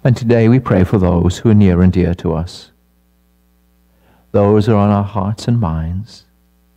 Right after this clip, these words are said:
those for whom we share a concern, that they may know God's presence in this day.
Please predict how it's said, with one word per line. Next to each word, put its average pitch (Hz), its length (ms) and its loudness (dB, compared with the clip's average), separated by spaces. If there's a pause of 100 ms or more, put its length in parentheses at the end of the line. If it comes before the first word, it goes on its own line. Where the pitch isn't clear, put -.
(960)
those 117 260 0
for 123 140 -2
whom 98 260 2
we 98 80 2
share 87 460 -6
a 87 80 -6
concern, 78 680 -6 (4000)
that 131 80 0
they 131 100 4
may 127 160 4
know 123 200 2
God's 117 260 -2
presence 82 500 -4
in 87 260 -2
this 95 200 0
day. 62 400 -10